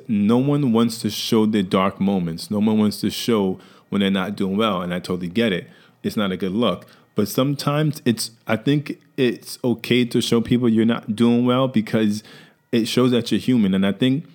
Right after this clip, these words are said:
a lot of us, we don't wanna look human. Going back to the Instagram model,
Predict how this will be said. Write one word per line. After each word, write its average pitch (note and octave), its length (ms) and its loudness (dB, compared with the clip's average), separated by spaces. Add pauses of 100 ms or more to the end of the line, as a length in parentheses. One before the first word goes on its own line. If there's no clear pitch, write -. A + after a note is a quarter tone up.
(200)
a G2+ 60 0
lot G#2 140 4
of A2+ 120 0
us, G#2 220 -2 (480)
we A#2 100 6
don't A2+ 160 4
wanna A2 120 2
look G2+ 180 2
human. F#2 440 2 (380)
Going A2+ 220 2
back A2 160 2
to G#2 100 -2
the F2+ 60 -2
Instagram A2 420 0
model, F#2+ 400 0